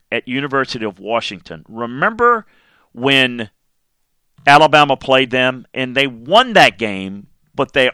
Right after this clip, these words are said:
offense really stunk in that game? It was a lot of different looks that Pete threw at them. And I thought he, they did a really good job mainly at attacking Bama's protections.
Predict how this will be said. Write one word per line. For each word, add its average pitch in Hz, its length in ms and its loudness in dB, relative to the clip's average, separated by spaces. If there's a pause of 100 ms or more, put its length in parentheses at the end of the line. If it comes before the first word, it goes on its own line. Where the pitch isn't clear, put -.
offense 151 520 2
really 127 260 -6
stunk 131 400 -2
in 123 80 -4
that 120 160 -2
game? 120 340 -4 (420)
It 131 100 0
was 131 200 -4
a 117 80 2
lot 120 320 4
of 135 80 0
different 123 320 -6
looks 123 240 -4
that 110 180 -6
Pete 117 220 -10
threw 110 240 -6
at 95 120 -4
them. 92 200 -12
And 113 100 -8
I 117 100 0
thought 156 260 2
he, 147 140 -6
they 135 240 -4
did 131 180 -4
a 120 40 -4
really 135 300 -6
good 131 200 -4
job 117 440 2 (360)
mainly 127 720 -2 (100)
at 127 320 4
attacking 117 760 -2
Bama's 107 440 -6
protections. - 720 -4